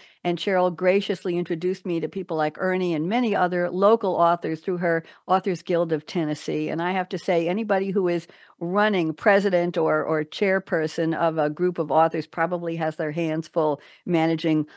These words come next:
a lot of personalities and a lot of goals. And a, right?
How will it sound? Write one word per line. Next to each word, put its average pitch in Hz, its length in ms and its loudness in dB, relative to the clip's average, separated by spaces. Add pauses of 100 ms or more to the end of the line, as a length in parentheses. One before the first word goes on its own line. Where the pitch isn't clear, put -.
(140)
a 170 80 0
lot 170 320 2
of 202 80 -2
personalities 165 920 0
and 151 140 -4
a 143 60 -4
lot 147 260 0
of 160 180 -4
goals. 156 600 2
And 151 240 -4
a, 147 180 -2
right? 160 320 0